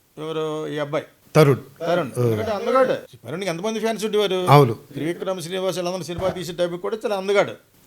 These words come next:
Speaker 2: అవును,
Speaker 1: కదా?
Speaker 2: అవును.
Speaker 1: మరి why should he be, ఆ, forgotten?
Speaker 2: ఆ, రీజన్
Speaker 1: తెరమరుగాడు
Speaker 2: ఏంటండి మామూలుగా?
Speaker 1: అనగానే
Speaker 2: మీకు తెలిసిన రీజన్ ఏంటి?
Speaker 1: ఇదే కర్మ సిద్ధాంతం.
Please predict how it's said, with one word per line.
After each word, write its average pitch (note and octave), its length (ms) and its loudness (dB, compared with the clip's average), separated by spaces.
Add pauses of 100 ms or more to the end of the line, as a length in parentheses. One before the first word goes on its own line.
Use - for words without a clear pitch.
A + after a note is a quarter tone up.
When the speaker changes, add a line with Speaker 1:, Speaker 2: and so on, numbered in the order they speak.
(120)
Speaker 2:
అవును, B2 180 2
Speaker 1:
కదా? G#3 240 4
Speaker 2:
అవును. A#2+ 240 0 (320)
Speaker 1:
మరి F3+ 140 -4
why G3 140 0
should G#3+ 280 -4
he A#3+ 160 -6
be, A3+ 520 -4 (360)
ఆ, F3 440 0
forgotten? F#3+ 360 4 (280)
Speaker 2:
ఆ, D#3 60 8
రీజన్ E3+ 280 8
Speaker 1:
తెరమరుగాడు F#3+ 320 8
Speaker 2:
ఏంటండి C3+ 140 4
మామూలుగా? D3 280 6
Speaker 1:
అనగానే D3 200 2
Speaker 2:
మీకు F3+ 160 6
తెలిసిన F#3 320 6
రీజన్ D3 260 2
ఏంటి? C3 280 -4 (260)
Speaker 1:
ఇదే D4+ 240 -2
కర్మ A3+ 280 -4
సిద్ధాంతం. A3 580 -4